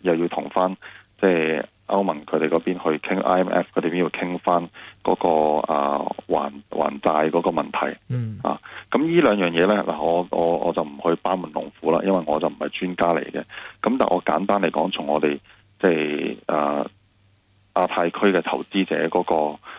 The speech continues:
Speaker 1: 角度去諗呢，就話呢兩件事件有可能喺六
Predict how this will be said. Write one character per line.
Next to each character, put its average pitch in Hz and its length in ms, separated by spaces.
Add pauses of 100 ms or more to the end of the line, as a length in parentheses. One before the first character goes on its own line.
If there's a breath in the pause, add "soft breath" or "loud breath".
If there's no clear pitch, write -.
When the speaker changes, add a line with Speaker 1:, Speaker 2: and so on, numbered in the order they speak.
(220 loud breath)
Speaker 1:
角 78 100
度 82 160
去 82 80
諗 78 220
呢， 90 80
就 82 140
話 73 160 (400 loud breath)
呢 139 260
兩 104 180
件 87 200 (100)
事 85 120
件 98 320
有 80 200
可 85 140
能 92 180
喺 76 300
六 92 200